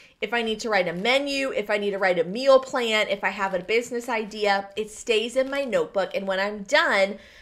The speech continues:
I will write the date that it started and the date that it ended. And it's interesting, I do find myself referencing those notebooks for different ideas based on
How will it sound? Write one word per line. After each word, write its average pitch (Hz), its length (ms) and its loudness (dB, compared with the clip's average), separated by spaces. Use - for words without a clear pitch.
I 214 160 8
will 247 160 6
write 190 340 2
the 196 60 -4
date 226 300 0
that 262 140 2
it - 120 -4
started 214 440 2
and 196 160 0
the 185 60 0
date 180 320 -4
that 175 160 2
it 175 140 -2
ended. 170 420 -4
And 254 140 0
it's 269 140 0
interesting, 392 540 -2
I 214 120 0
do 240 280 -6
find 285 280 0
myself 220 520 0
referencing 220 800 0
those 240 280 10
notebooks 214 540 4
for 240 220 4
different 220 380 0
ideas 208 580 2
based 208 340 -2
on 208 320 2